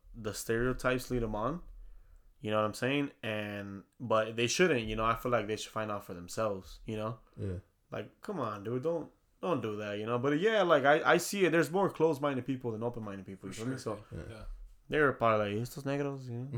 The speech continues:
Speaker 1: know?
Speaker 2: <laughs> It's not like we were there,
Speaker 1: They
Speaker 2: like
Speaker 1: don't even know you're, like, the, one of the coolest niggas we
Speaker 2: Yeah.
Speaker 1: know, you know? I don't know, bro.
Speaker 2: Yeah.
Speaker 1: Some people just
Speaker 2: Nah,
Speaker 1: don't
Speaker 2: it's just some shit that scarred me. So now it's like, that's my attitude everywhere I go. Like,
Speaker 1: Like, my cousin, like, for example, my cousin, dude.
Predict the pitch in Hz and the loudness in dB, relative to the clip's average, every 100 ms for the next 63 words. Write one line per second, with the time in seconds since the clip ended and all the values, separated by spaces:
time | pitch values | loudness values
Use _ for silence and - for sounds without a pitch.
0 | 104 120 196 190 190 156 156 151 147 127 | -2 4 6 8 6 6 4 2 0 0
1 | 127 131 127 156 175 185 180 185 185 175 | 2 4 12 12 12 12 12 12 12 12
2 | 151 127 117 151 160 135 - 165 160 147 | 10 2 4 6 8 6 4 4 4 2
3 | 160 156 143 139 131 135 135 139 160 156 | 2 2 2 0 0 4 8 12 12 12
4 | 135 131 143 160 156 143 127 135 135 110 | 12 8 6 6 2 2 8 10 10 6
5 | 101 92 95 95 92 92 87 - 120 127 | 0 -6 -8 -8 -6 -6 -10 -6 -6 -4
6 | 143 143 135 131 139 135 175 165 135 131 | -4 -2 -2 2 4 2 0 -2 -4 -6
7 | 110 101 - 107 101 98 98 110 117 117 | -6 -6 -2 -2 -2 -6 -10 -8 -6 -6
8 | 113 110 98 117 117 113 107 104 113 101 | -6 -6 -4 -4 -4 -4 -4 -6 -8 -8
9 | 98 95 90 92 90 92 95 92 - 120 | -8 -8 -10 -10 -12 -12 -12 -14 -14 -18
10 | - - 139 135 156 170 185 180 170 156 | -14 4 6 8 8 8 8 6 6 4
11 | 135 139 127 120 139 135 127 117 127 131 | 4 2 2 6 4 4 2 2 2 4
12 | 131 143 139 147 147 | 4 2 2 2 0